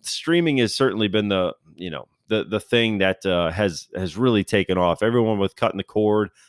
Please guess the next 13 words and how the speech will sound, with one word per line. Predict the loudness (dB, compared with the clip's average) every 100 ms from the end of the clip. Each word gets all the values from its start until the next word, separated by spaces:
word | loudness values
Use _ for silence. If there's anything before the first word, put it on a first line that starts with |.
| _
on | -4 -4
cable. | 0 2 4 4 2 _ _ _
Everyone's | -2 2 4 2 0
been | -2
looking | -2 -4 -6
for | -10
streaming. | -10 -6 -4 -4 -6 -10 _ _ -6
Uh, | -2 0
I | -2
think | -2 -4 -4 _ -4
after | -2 -2 -2 -2
the | -2
pandemic, | -2 -2 0 0 0 -4